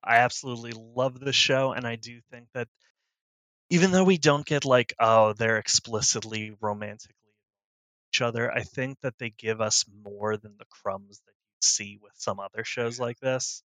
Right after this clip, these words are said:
So, I can't exactly say, "Hey, you know, this is,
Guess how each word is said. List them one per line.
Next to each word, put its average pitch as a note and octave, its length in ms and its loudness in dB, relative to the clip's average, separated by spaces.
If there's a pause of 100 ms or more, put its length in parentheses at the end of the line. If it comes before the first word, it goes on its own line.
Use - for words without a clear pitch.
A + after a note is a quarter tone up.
So, A#2 640 0 (520)
I B2+ 40 -6
can't D3 320 -4
exactly B2+ 500 0
say, A2+ 360 2
"Hey, G#2+ 440 -2
you G#2+ 140 -6
know, G2+ 360 -10
this G#2+ 240 -14
is, G#2+ 180 -20